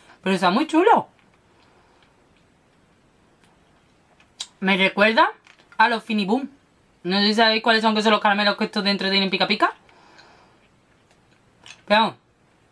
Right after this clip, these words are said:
tiene pica pica, pero no pica. A ver si me entendéis, que tiene, solo pica, no pica pica. <laughs> Ah, ya lo entiendo. Bueno, voy a hacer una guarrería y os lo voy a enseñar.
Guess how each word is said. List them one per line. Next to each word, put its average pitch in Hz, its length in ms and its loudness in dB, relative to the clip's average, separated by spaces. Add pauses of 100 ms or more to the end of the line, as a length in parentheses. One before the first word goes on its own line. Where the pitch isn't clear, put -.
(160)
tiene 214 240 2
pica 247 240 -2
pica, 269 220 -4
pero 226 180 -4
no 302 140 2
pica. 151 320 -6 (320)
A 165 80 0
ver 175 100 0
si 214 80 -2
me 214 80 2
entendéis, 190 320 -2
que 170 100 -4
tiene, 247 560 0 (1400)
solo 269 280 2
pica, 392 340 -2
no 214 240 0
pica 262 260 -4
pica. - 400 -4
<laughs> - 640 0 (1500)
Ah, 202 680 2 (260)
ya 175 180 0
lo 185 60 -4
entiendo. 190 720 -2 (480)
Bueno, 165 160 -4
voy 160 80 0
a 156 40 -4
hacer 160 160 -4
una 165 100 2
guarrería 160 380 0
y - 20 2
os 180 60 0
lo 170 80 0
voy 156 80 -2
a - 20 -4
enseñar. 151 300 -6